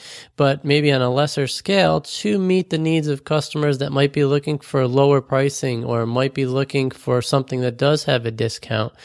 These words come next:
I had to go back and do that, and it was no big deal. I mean, sure, yeah, absolutely. I was disappointed that Longtail Pro Platinum no longer has a lifetime,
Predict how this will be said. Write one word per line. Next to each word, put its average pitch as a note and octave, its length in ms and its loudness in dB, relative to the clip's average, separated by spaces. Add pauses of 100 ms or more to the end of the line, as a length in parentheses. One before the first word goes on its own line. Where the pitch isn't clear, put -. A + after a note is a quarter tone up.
(360)
I F3 80 0
had E3+ 200 0
to E3+ 60 -2
go E3 160 2
back D#3+ 280 0
and D3 160 -2
do E3 140 0
that, E3+ 220 0
and E3+ 160 0
it F3 140 -4
was E3+ 300 0
no C#3+ 340 2
big C#3+ 320 0
deal. C#3+ 340 2
I A#2 120 0
mean, B2 240 0
sure, D3 340 2
yeah, B2+ 260 2
absolutely. C3+ 600 0
I A2+ 80 4
was A#2 160 2
disappointed C#3 800 -2 (400)
that C3 260 2
Longtail C3+ 540 0
Pro C3 240 -4
Platinum C3+ 580 0
no C#3+ 160 4
longer D3 300 2
has C3 180 -4
a B2+ 60 -4
lifetime, C3 640 0